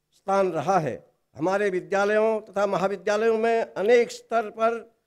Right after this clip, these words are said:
नागरिक विज्ञान के पाठ्यक्रमों में पढ़ाया जाता है कि बालकों तथा नौजवानों के, को अच्छे नागरिक बनने की ओर मार्गदर्शन प्रदान करता है। मेरे मत में आज का यह आयोजन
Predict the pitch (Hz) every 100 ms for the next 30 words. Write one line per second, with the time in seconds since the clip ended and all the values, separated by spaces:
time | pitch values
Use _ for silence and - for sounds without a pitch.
0 | _ 110 139 208 214 226 190 175 202 220
1 | 214 214 214 180 208 214 214 214 226 226
2 | 240 240 - _ _ _ _ _ _ _
3 | 165 214 240 226 220 226 208 214 202 170
4 | 175 208 208 214 202 180 190 185 175 190
5 | 202 214 214 202 202 - _ _ _ _
6 | _ _ 202 202 190 - _ - 180 -
7 | 247 240 196 196 220 233 156 185 214 240
8 | 240 226 220 240 233 - - - 180 220
9 | 226 - 220 214 202 208 196 175 - 196
10 | 151 113 - _ _ _ _ 147 220 233
11 | 185 226 - 240 220 202 226 233 - _
12 | _ _ _ _ - 233 226 214 208 190
13 | 202 233 226